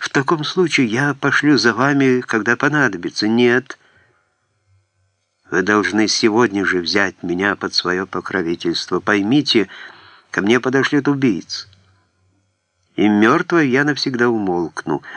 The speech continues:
Дон Энрике знает, где я живу, знает, что мне известно его прошлое, что я одинока и беззащитна, и прежде чем я успею громогласно разоблачить его,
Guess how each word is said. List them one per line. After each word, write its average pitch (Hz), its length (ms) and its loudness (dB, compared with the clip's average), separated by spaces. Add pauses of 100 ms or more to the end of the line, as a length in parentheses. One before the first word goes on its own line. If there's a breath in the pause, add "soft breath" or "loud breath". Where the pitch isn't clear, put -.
(220 loud breath)
Дон 113 320 2
Энрике 123 440 0
знает, 101 520 -2
где 92 320 -2
я 92 40 -2
живу, 90 300 0
знает, 98 720 0
что - 220 -6
мне 92 160 -2
известно 101 460 0
его 92 200 -2
прошлое, 101 680 -4 (600)
что - 160 -6
я 101 140 4
одинока 123 460 2
и - 20 2
беззащитна, 120 840 0 (320 loud breath)
и 120 100 4
прежде 123 320 2
чем 120 200 2
я 127 140 4
успею 123 400 2
громогласно 117 800 2
разоблачить 117 680 0
его, 127 240 4